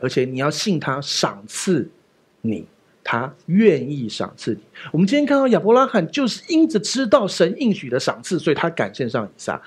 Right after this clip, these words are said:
你也可以继续成长，甚至于像亚伯拉罕一样，可以献上你生命中的以撒。主要是，但是我不是靠这一切称义，我是靠着耶稣已经完成的工作。谢谢耶稣成就这一切。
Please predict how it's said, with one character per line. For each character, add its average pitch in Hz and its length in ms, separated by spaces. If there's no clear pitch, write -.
你 180 180
也 135 100
可 151 120
以 139 80
继 147 140
续 139 140
成 104 240
长， 117 180
甚 131 200
至 120 160
于 107 120
像 123 340
亚 104 140
伯 110 140
拉 110 60
罕 101 160
一 104 40
样， 101 180
可 113 80
以 107 40
献 107 260
上 104 160
你 - 80
生 98 160
命 95 100
中 92 140
的 87 80
以 80 100
撒。 - 180
主 214 120
要 208 80
是， 208 140
但 190 140
是 180 100
我 147 140
不 175 120
是 240 120
靠 196 220
这 196 80
一 160 80
切 156 180
称 151 240
义， 143 140
我 110 60
是 139 100
靠 143 200
着 123 100
耶 135 140
稣 147 200
已 117 80
经 123 240
完 104 160
成 95 180
的 92 80
工 87 240
作。 - 180
谢 - 140
谢 143 100
耶 131 100
稣 131 160
成 98 160
就 101 160
这 98 140
一 90 60
切。 - 140